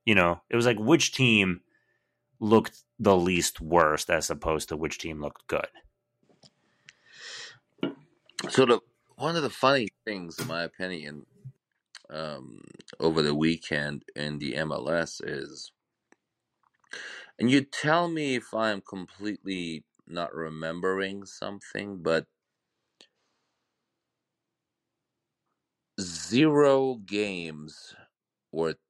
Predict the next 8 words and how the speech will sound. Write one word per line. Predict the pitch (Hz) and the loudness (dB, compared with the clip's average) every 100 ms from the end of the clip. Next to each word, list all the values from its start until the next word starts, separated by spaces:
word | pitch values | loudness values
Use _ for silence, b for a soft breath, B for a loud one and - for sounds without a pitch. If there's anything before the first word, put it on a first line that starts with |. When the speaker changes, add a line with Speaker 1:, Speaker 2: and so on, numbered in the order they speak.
| _ _ _ - | _ _ _ -18
Speaker 2:
ties. | - - 95 85 67 50 - - - - - - B B B B _ _ _ _ _ _ _ _ _ _ _ _ _ _ _ _ _ _ _ _ _ _ - | -16 -8 -4 -4 -6 -12 -16 -18 -20 -18 -16 -18 B B B B _ _ _ _ _ _ _ _ _ _ _ _ _ _ _ _ _ _ _ _ _ _ -4
I | 117 | -4
do | 113 95 117 127 | -4 -2 0 2
not | 120 117 | 0 0
remember | 107 104 101 98 | 0 0 0 0
the | 92 | 2
last | 87 85 82 - | 4 2 0 -6
time | 85 73 64 53 | -12 -10 -12 -18